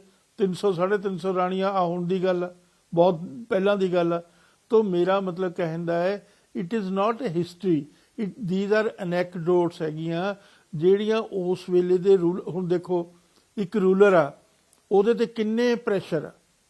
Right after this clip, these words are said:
ਕਿੰਨੀ ਉਸ ਦੀ ਇਨਵੋਲਵਮੈਂਟ ਆ, ਐਡਾ ਬੜਾ ਐਮਪਾਇਰ ਆ, ਤੇਰਾਂ ਹਜ਼ਾਰ ਪਿੰਡ ਆ, ਤੇਰਾਂ ਹਜ਼ਾਰ ਪਿੰਡ ਉਸ ਵੇਲੇ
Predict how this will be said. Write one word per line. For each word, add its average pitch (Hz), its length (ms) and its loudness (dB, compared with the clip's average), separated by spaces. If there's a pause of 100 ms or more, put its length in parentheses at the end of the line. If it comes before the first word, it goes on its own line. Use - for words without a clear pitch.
(420)
ਕਿੰਨੀ 254 600 -2
ਉਸ 240 300 0
ਦੀ 226 180 0
ਇਨਵੋਲਵਮੈਂਟ 190 840 -2
ਆ, 190 380 0 (600)
ਐਡਾ 202 380 4
ਬੜਾ 220 320 2
ਐਮਪਾਇਰ 175 540 0
ਆ, 170 280 0 (560)
ਤੇਰਾਂ 214 400 8
ਹਜ਼ਾਰ 185 400 2
ਪਿੰਡ 165 380 -4
ਆ, 160 220 -2 (220)
ਤੇਰਾਂ 180 400 2
ਹਜ਼ਾਰ 160 280 -2
ਪਿੰਡ 170 260 -6
ਉਸ 175 280 -2
ਵੇਲੇ 165 320 -2